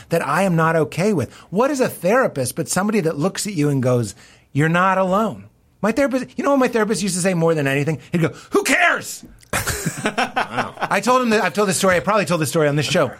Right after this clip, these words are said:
I, I was in my apartment, I heard my neighbors having loud sex, and it really turned me on, and I jerked off.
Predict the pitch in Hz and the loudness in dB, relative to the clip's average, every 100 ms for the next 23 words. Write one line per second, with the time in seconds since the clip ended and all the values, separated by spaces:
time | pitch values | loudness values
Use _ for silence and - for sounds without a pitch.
0 | - - _ _ _ - 160 220 - 175 | -20 -20 _ _ _ -4 -2 -2 -4 -6
1 | 180 185 147 151 175 170 147 156 147 143 | -10 -6 -2 0 2 0 0 0 0 0
2 | 135 151 147 135 139 120 135 123 120 123 | 0 0 0 0 0 0 0 0 0 0
3 | 117 135 120 120 123 123 120 131 120 113 | 0 -2 -2 -2 0 0 0 0 2 0
4 | 110 - 139 113 107 110 95 113 95 | -2 -2 0 0 0 0 -2 -4 -6